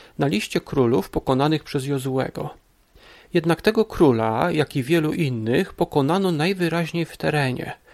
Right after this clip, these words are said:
być może na równinie Megido, czyli w okolicach tego miasta.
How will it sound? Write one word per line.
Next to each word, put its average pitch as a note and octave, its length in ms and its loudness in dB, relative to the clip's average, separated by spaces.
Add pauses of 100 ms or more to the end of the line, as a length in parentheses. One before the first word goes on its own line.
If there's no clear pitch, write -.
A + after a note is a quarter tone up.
(240)
być - 240 -2
może F#3 260 0
na D#3+ 140 2
równinie D#3+ 520 0
Megido, B2 800 -2 (300)
czyli A3+ 220 -2
w G#3 80 -2
okolicach F#3 540 -2
tego B2 220 -2
miasta. B2 540 -2